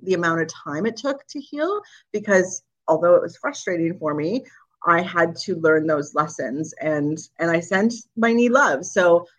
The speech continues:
wherever you're feeling pain, just send it some love, touch it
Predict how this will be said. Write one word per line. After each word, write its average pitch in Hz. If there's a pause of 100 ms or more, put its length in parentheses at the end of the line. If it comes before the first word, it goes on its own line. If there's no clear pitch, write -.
wherever 208
you're 269
feeling 226 (160)
pain, 170 (340)
just 190
send 214
it 262
some 233
love, 180
touch 214
it 233